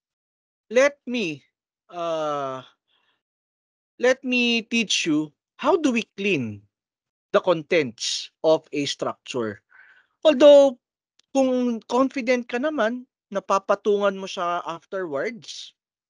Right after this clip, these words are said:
okay, na lalagyan mo siya ng laman,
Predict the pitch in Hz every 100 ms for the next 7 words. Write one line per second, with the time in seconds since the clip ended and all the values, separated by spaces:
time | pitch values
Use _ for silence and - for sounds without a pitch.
0 | _ - 147 139 147 214 - _ _ _
1 | _ _ 156 143 135 135 131 127 123 120
2 | _ _ - 156 156 156 165 156 165 151
3 | 151 151 139 117 120